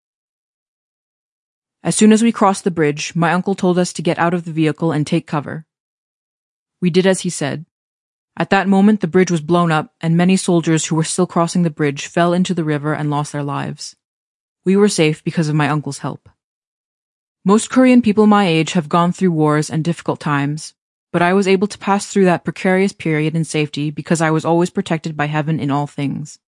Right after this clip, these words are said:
I lived through the Korean War without any trouble or misadventure. I can remember the time when we were fleeing from the north. I caught a cold and Daemonim made me bite down on a taffy to prevent me from coughing so I would not be heard.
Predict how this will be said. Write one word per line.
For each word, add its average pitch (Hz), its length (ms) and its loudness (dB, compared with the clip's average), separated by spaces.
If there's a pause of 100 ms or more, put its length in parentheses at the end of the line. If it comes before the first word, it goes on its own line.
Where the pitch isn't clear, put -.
(1160)
I 175 80 0
lived 208 260 4
through - 240 -2
the 185 80 2
Korean 208 400 2
War 170 240 2
without 156 300 -2
any 190 180 0
trouble 175 400 -2
or 156 140 -2
misadventure. 156 760 -4 (1400)
I 202 100 0
can 254 180 6
remember 233 300 6
the 214 100 2
time 180 300 2
when 175 160 2
we 175 60 0
were 170 120 0
fleeing 180 360 0
from 175 180 0
the 170 80 2
north. 156 460 -4 (640)
I 175 80 0
caught 214 220 2
a 220 40 2
cold 190 320 2
and 180 100 4
Daemonim 185 380 4
made 175 220 4
me 170 100 2
bite 170 300 0
down 175 200 2
on 180 120 0
a 175 40 2
taffy 147 380 -2
to - 140 -12
prevent 160 320 0
me 175 80 -2
from 165 200 -4
coughing 147 460 -2
so 165 160 -2
I 156 60 2
would 151 180 -2
not 156 220 -2
be - 80 -8
heard. 151 340 -8